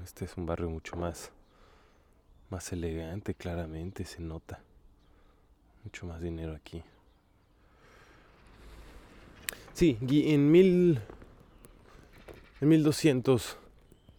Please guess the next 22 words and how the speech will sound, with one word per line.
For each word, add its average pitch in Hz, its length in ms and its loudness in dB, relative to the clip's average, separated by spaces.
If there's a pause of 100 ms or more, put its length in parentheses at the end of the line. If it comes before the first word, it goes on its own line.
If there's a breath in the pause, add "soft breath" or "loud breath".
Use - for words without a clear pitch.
(1400)
y 104 140 -6
tantos, 104 480 -6 (680 loud breath)
Guillermo 117 580 4
el 98 120 0
Conquistador, 101 640 -2 (200)
que 101 100 -6
en 95 60 -2
inglés 95 260 -2
conocen 104 280 -6
como 85 300 -8 (220)
William 113 500 6
the - 140 -12
Conqueror, 90 500 -6 (680 soft breath)
no 104 60 -12
sé 107 100 -6
por - 140 -10
qué 104 120 -4
William 87 420 -2
y 85 80 -6
Guillermo, 85 540 -6
pero 80 220 -10
bueno, 82 460 -8